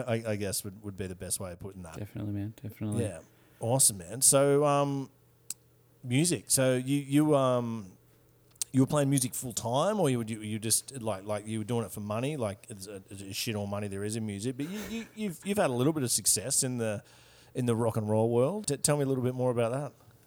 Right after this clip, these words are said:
Speaker 2: A little bit, man. Um, yeah, I was just playing music for a long, long time. So I think I started playing guitar when I was, like, thirteen or twelve, something like
Speaker 1: Yeah.
Speaker 2: that. And then, yeah, dude, just in and out of bands for a little while. Played a lot of metal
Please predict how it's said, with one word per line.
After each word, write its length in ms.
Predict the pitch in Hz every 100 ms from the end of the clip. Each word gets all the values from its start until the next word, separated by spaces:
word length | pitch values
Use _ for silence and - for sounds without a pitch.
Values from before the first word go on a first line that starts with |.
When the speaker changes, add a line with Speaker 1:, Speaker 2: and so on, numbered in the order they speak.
| -
Speaker 2:
A 60 | 147
little 160 | 180
bit, 100 | 233
man. 320 | 113 113 139 131
Um, 640 | 123 120 117 117 113 110 - - -
yeah, 320 | 143 196 196
I 40 |
was 160 | 113 110
just 160 | - -
playing 200 | 143 113
music 180 | 107
for 100 | -
a 60 | 104
long, 260 | 104 110 107
long 160 | 98
time. 300 | - 104 101
So 300 | 101 110 104
I 400 | 104 - - - -
think 100 | 131
I 20 |
started 260 | - 104 95
playing 200 | 98 98
guitar 240 | - 104
when 100 | 101
I 20 |
was, 100 | 98
like, 200 | - - -
thirteen 460 | 113 107 - 110 117
or 60 | 107
twelve, 500 | - 110 117 120 117 -
something 220 | 120 120
like 80 | 120
Speaker 1:
Yeah. 100 | 110
Speaker 2:
that. 160 | 151 - - - - - -
And 180 | 113 107
then, 320 | 110 110 110 -
yeah, 300 | 113 127 156
dude, 260 | 113 117 127
just 200 | 123 -
in 80 | 117
and 100 | 113
out 140 | 110
of 80 | 104
bands 320 | 101 104 113
for 120 | -
a 40 | 113
little 200 | 110 113
while. 340 | 110 110 110
Played 240 | - 110 104
a 60 |
lot 160 | 101 101
of 80 | 95
metal 400 | 98 98 101